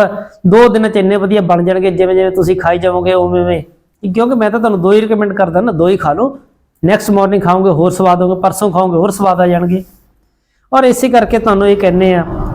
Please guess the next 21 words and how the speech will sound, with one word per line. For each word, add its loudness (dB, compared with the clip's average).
ਵੀ 2
ਅਮਰੂਦਾਂ 2
ਨੂੰ 0
ਗਰੀਬਾਂ 2
ਦਾ 2
ਫਰੂਟ 0
ਕਿਹਾ -2
ਜਾਂਦਾ -2
ਜੀ। -8
ਇਹਦੇ 2
ਲਈ 2
ਸਾਵਧਾਨੀਆਂ 0
ਕੀ -2
ਕਰਨੀ 0
ਚਾਹੀਦੀਆਂ 0
ਆਪਾਂ -4
ਨੂੰ? -4
ਬੀ 2
ਕੱਢ 2
ਕੇ 0
ਖਾਓ, 0